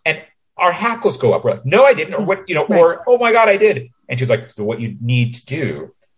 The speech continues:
Speaker 1: is," as she's put it, "stay on your agenda," you know, to not get hooked into that kind of interpersonal stuff and not respond to the harassment, es-, essentially, or the provocation.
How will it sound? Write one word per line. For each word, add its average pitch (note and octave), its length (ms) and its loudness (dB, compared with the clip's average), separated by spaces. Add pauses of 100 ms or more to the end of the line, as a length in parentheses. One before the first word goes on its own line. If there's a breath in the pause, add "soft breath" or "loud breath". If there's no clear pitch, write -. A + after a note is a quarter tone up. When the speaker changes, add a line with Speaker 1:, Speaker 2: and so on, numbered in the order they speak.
(180)
Speaker 1:
is," G2 180 -2
as G2 100 -6
she's A#2 160 -8
put G2 140 -10
it, F2+ 120 -8
"stay A#2 300 -2
on A2+ 140 -2
your F#2+ 160 -6
agenda," - 460 -10 (1400)
you G2+ 80 -12
know, F#2 80 -2
to F#2 140 -8
not G2 420 -4
get G2 280 -2
hooked - 240 -14
into F2+ 600 -14 (420)
that G2 160 -4
kind F#2 140 -8
of - 80 -18
interpersonal F#2+ 880 -8 (300)
stuff - 500 -2
and F#2 60 -10
not F#2+ 100 -10
respond A#2+ 400 -4
to A#2+ 80 -6
the A2+ 80 -4
harassment, A2 640 -8
es-, - 180 -18 (240)
essentially, - 640 -12 (240)
or E2 60 -14
the D#2+ 100 -10
provocation. F#2+ 800 -10